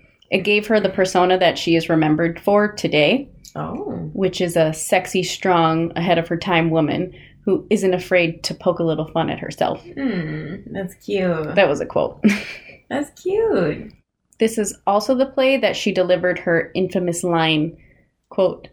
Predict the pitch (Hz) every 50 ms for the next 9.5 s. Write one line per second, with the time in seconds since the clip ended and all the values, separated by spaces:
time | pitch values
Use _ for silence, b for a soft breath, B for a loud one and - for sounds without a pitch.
0 | _ _ 175 170 202 220 202 202 202 196 - 214 214 214 208 190 185 180 - 185
1 | 185 180 - 269 269 247 208 - - - - - - - - - - - - -
2 | _ _ _ _ - - 170 208 214 160 - - - - - - - _ - _
3 | _ _ _ _ - 196 208 214 214 - - - 185 165 214 - - - - 170
4 | 160 160 156 156 156 - - - _ _ _ _ _ _ - - 175 165 160 156
5 | 156 160 156 151 165 160 156 156 156 151 156 160 160 160 165 170 165 170 165 165
6 | 170 170 175 165 165 170 165 165 175 170 170 175 175 b b b b b b b
7 | b b b b _ _ _ _ _ _ _ _ _ _ _ _ _ _ _ -
8 | - - 196 196 196 196 190 175 170 170 160 165 160 156 160 165 165 165 151 143
9 | 143 139 139 139 139 147 165 165 -